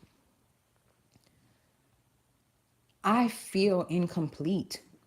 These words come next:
I feel like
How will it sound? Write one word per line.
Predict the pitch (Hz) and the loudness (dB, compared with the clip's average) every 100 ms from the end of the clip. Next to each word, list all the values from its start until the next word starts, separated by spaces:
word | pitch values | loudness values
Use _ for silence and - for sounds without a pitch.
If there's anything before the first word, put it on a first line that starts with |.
| _ _ _ - _ _ _ _ _ _ _ _ _ _ _ _ _ _ _ _ _ _ _ - | _ _ _ -20 _ _ _ _ _ _ _ _ _ _ _ _ _ _ _ _ _ _ _ -6
I | 156 175 | -2 -2
feel | - - 165 180 170 156 | -6 -10 -4 0 2 0
like | 151 147 143 131 | -2 -6 -8 -10